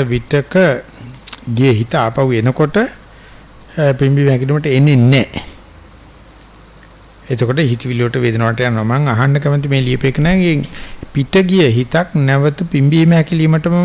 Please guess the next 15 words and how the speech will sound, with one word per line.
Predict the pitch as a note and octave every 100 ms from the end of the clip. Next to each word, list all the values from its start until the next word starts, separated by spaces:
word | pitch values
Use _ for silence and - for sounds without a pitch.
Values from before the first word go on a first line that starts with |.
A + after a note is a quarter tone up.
| F3+ - A#2+
ආපු | C#3 E3 G#3+ A3+ E4+ - - - - - -
අත්දැකීමක්, | C#3+ E3 F#3 - C3 G#2+ A#2+ C3+
චිත්තක්ෂණයක්, | - D#3+ - E3 - - D#3+ A2+ C3 - - - - - - - - -
අ, | C3 B2 B2+ B2
අත්-, | - C3+ D3+ C#3+ C3 B2+ B2
විස්තරයක් | A#2+ C3+ - E3 D3+ E3+ F#3+ - - - -
එකක්වත් | C3+ - - F#3+ - - -
විස්තර | - - F3
කරන්න | D#3+ D3 C#3+
පුළුවන්ද | C3+ C3+ C3
කියලා | C#3 E3+
එතන | D#3+ D3+
තමයි | C#3+ F3+
උත්තරේ | D#3 C3 A2
තියෙන්නේ. | G2+ F#2+ -